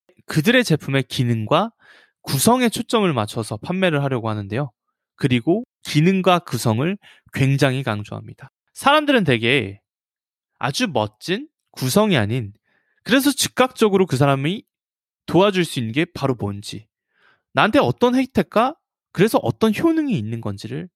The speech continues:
궁금해합니다. 하지만 많은 사람들이 고객이 듣고 싶어하지 않는 내용을 이야-, 길게 이야기를 하면서 고객의 흥미를 떨어뜨립니다.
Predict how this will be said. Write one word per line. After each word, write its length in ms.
궁금해합니다. 800
하지만 360
많은 280
사람들이 600
고객이 640
듣고 360
싶어하지 420
않는 360
내용을 640
이야-, 220
길게 520
이야기를 380
하면서 420
고객의 440
흥미를 400
떨어뜨립니다. 640